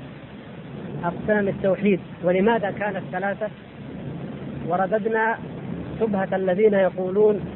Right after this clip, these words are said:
إن تقسيم التوحيد إلى هذه الثلاثة الأقسام هذا حادث أو مبتدع أو من إنشاء القرون المتأخرة ولم يعرف عن المتقدمين من السلف والعلماء،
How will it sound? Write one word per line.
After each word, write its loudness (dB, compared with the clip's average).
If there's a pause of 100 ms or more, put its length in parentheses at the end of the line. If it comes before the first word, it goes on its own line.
(520)
إن 8
تقسيم 4
التوحيد 6
إلى 4
هذه 4
الثلاثة 0
الأقسام 2 (200)
هذا 0
حادث -2 (220)
أو 0
مبتدع 0 (640)
أو 4
من 0
إنشاء 0
القرون -2
المتأخرة 0 (800)
ولم 2
يعرف 2 (640)
عن 0 (120)
المتقدمين 2
من 4
السلف 2
والعلماء، 4